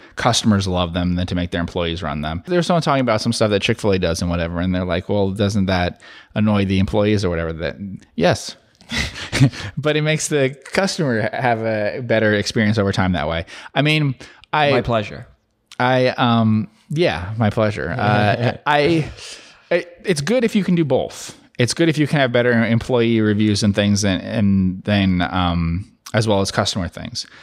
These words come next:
Speaker 1: But if you're asking what I, what would I rather, sometimes I'm worried when I get too good customer reviews. Uh, I mean, too good, uh, employee reviews. Uh, you know, I think some companies do too, <sighs> yeah.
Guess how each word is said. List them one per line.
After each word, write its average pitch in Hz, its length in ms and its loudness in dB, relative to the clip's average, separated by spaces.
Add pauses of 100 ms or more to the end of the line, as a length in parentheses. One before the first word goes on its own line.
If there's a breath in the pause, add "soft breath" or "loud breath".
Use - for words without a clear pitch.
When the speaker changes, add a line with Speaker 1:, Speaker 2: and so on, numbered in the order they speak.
(200 loud breath)
Speaker 1:
But 139 100 2
if 135 120 -2
you're 135 100 0
asking 131 560 0
what 120 140 2
I, 107 180 2
what 120 320 -2
would 113 140 2
I 98 120 0
rather, 123 640 0 (280 soft breath)
sometimes 151 520 0
I'm 107 140 2
worried 101 240 2
when 101 140 2
I 101 80 0
get 98 200 -4
too 107 160 0
good 110 380 -4
customer 87 420 -6
reviews. 85 480 -14 (520 soft breath)
Uh, 113 60 2 (100)
I 127 60 4
mean, 127 140 2
too 127 140 0
good, 113 180 2
uh, 95 160 0
employee 107 360 0
reviews. 78 500 -8 (420 soft breath)
Uh, 95 600 2
you 143 140 0
know, 120 100 0
I 117 100 0
think 135 160 0
some 135 200 0
companies 117 600 0
do 117 420 -2
too, 110 600 -2 (160)
<sighs> - 1500 -16
yeah. 113 360 -2